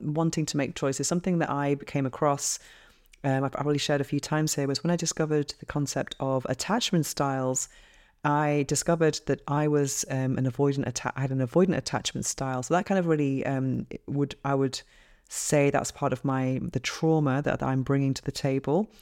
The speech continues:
And, and also I realized that maybe my life choices, um, as being child-free and never married might not be choices. They could be consequences of the dynamics that I had in my childhood. And that for me was a big open eye movement, um,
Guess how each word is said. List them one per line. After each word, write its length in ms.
And, 400
and 100
also 500
I 260
realized 560
that 200
maybe 360
my 160
life 300
choices, 760
um, 380
as 100
being 340
child-free 600
and 80
never 180
married 480
might 180
not 140
be 80
choices. 440
They 100
could 200
be 100
consequences 1040
of 380
the 100
dynamics 560
that 120
I 60
had 260
in 80
my 200
childhood. 580
And 100
that 140
for 120
me 120
was 140
a 40
big 300
open 380
eye 300
movement, 560
um, 280